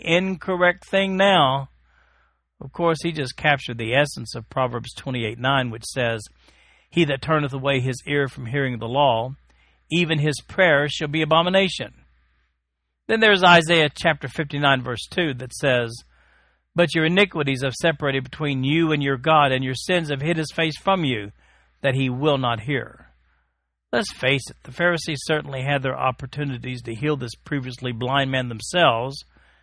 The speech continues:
if they'd had the ability to do so. So what happens to this man on his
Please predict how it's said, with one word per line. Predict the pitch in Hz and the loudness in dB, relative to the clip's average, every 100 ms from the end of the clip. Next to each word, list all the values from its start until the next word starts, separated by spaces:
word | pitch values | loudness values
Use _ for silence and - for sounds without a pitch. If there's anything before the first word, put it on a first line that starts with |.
| _ _ _ - | _ _ _ -2
if | 190 - | -2 0
they'd | 123 110 | -6 -2
had | 131 113 | -2 -2
the | 117 | -6
ability | 120 113 110 | -4 -6 -6
to | 104 104 | -10 -6
do | 143 170 | -4 -4
so. | - 95 95 135 _ _ _ _ _ _ _ _ _ | -6 -8 -10 -14 _ _ _ _ _ _ _ _ _
So | - 233 | 2 4
what | 240 | 6
happens | 233 226 196 180 - | 8 8 6 -4 -2
to | 165 | -2
this | 160 143 | -2 2
man | 156 151 | 4 4
on | 135 | 2
his | 117 | 0